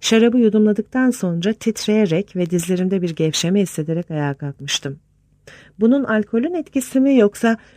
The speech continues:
bütün bu saçmalıkların ve ta içimde uğuldayan ork sesinin etkisi mi olduğunu anlayamamıştım. Bir yudumcuk su da bende aynı tutukluluğu yarattı. Sonra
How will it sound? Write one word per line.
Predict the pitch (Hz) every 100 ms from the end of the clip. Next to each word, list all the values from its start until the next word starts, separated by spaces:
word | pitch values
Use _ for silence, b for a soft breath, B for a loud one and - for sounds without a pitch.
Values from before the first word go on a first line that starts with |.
| -
bütün | 190 - 403 330
bu |
saçmalıkların | 262 262 240 - 214 202 - 175 269 b b -
ve | 202
ta | 208 294
içimde | 262 - 214 196
uğuldayan | 185 185 170 175 175 -
ork | 160 208 220 -
sesinin | 156 143 147 165
etkisi | - - 165 - 156
mi |
olduğunu | 143 208 170 156 185
anlayamamıştım. | 151 139 135 135 143 - 113 - _ _ _ _ B B B _
Bir | 233 269
yudumcuk | 202 185 180 160 160 -
su | - 185
da | 165 247 b b -
bende | 196 190
aynı | 185 220 202 160
tutukluluğu | - - 151 - 147 147 180
yarattı. | 160 139 143 - 143
Sonra | - 165 151